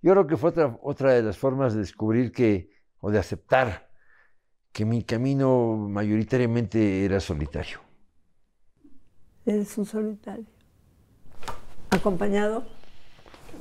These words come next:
Speaker 2: por una esposa fantástica y por cinco gigantes del Pirineo.
Speaker 1: Sí, pues, eh,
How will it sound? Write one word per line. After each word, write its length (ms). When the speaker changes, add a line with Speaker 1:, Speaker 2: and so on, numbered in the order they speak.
Speaker 2:
por 160
una 260
esposa 640
fantástica 760
y 80
por 240
cinco 880
gigantes 540
del 220
Pirineo. 680
Speaker 1:
Sí, 680
pues, 440
eh, 1040